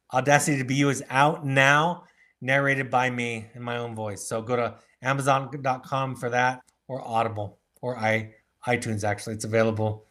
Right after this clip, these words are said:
through the Apple Bookstore also, the, the audio version.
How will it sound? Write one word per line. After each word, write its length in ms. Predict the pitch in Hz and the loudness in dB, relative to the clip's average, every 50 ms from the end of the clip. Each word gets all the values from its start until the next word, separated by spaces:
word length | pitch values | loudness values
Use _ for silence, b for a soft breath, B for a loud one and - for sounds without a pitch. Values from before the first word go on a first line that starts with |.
| b b b b b b b b b - | b b b b b b b b b -6
through 140 | 120 113 110 | -4 -2 2
the 120 | 113 117 | 2 2
Apple 300 | 113 113 110 110 110 113 | 4 6 6 6 6 4
Bookstore 600 | 104 104 107 104 - - - 110 107 107 98 - _ _ _ _ | -2 -2 -4 -4 -4 -6 -2 -2 -2 -2 -2 -6 _ _ _ _
also, 460 | - 123 117 107 - - 107 101 98 - _ _ _ _ _ - | -4 -2 -2 -2 0 -2 -2 -4 -4 -6 _ _ _ _ _ -2
the, 140 | 123 131 131 | -2 0 4
the 120 | 127 127 | 8 10
audio 320 | 123 123 127 123 117 113 110 | 12 12 12 12 10 8 6
version. 400 | 107 113 110 107 110 104 104 | 6 4 2 2 2 -2 -4